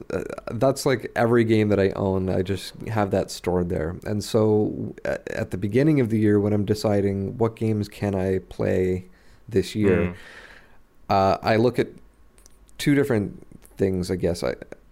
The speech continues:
Speaker 1: or three different things. The first one is I try to split it out from the years that I purchased it. Uh,
Speaker 2: Okay.
Speaker 1: and 'cause I
Speaker 2: Do you
Speaker 1: kinda
Speaker 2: prioritize older stuff just so it doesn't kind of fall into the void?
Speaker 1: Uh,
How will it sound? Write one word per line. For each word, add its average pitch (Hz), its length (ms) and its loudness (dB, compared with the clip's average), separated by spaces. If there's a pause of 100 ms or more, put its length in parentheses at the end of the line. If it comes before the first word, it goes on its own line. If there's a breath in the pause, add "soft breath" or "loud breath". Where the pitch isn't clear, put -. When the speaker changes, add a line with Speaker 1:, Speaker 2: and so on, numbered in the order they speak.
(400)
Speaker 1:
or 104 140 -2
three 123 320 0
different 107 280 -2
things. 80 300 -6
The - 220 -8
first 147 360 0
one 131 180 2
is 107 140 4
I 113 80 4
try 127 300 2
to 120 340 4
split - 360 -2
it 110 100 4
out 104 260 2
from 104 220 -4
the 101 80 0
years 104 340 2
that 107 100 2
I 90 100 2
purchased - 640 -4
it. - 200 -8 (1600 soft breath)
Uh, 87 140 2
Speaker 2:
Okay. 85 240 2 (580)
Speaker 1:
and 113 140 -2
'cause 113 180 0
I 123 80 4
Speaker 2:
Do 117 80 -2
you 127 40 4
Speaker 1:
kinda 156 160 2
Speaker 2:
prioritize 113 400 2
older 107 280 2
stuff - 460 -2
just - 160 -6
so 104 80 2
it 92 60 4
doesn't 92 260 -2
kind 90 180 -6
of 82 60 -6
fall 90 260 -2
into 87 120 -8
the 82 80 -12
void? 87 400 -8 (1160 loud breath)
Speaker 1:
Uh, 143 260 4